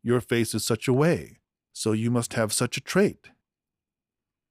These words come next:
The prisoners were surprised to find how much I could tell about themselves simply by reading their facial features.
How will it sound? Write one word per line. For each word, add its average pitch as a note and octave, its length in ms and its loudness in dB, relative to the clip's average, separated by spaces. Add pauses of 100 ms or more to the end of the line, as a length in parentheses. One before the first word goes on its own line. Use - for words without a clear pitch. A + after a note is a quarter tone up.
(120)
The B2 80 0
prisoners E3+ 500 2
were D3 60 4
surprised D3+ 720 2
to A2 40 -2
find B2+ 600 0
how - 280 0
much F3+ 240 2
I C#3+ 80 2
could B2+ 160 -4
tell D3 220 2
about B2+ 380 2
themselves A2+ 480 0
simply G#3+ 480 2
by E3+ 140 4
reading D#3+ 420 2
their C#3 100 4
facial C#3 380 0
features. - 640 -2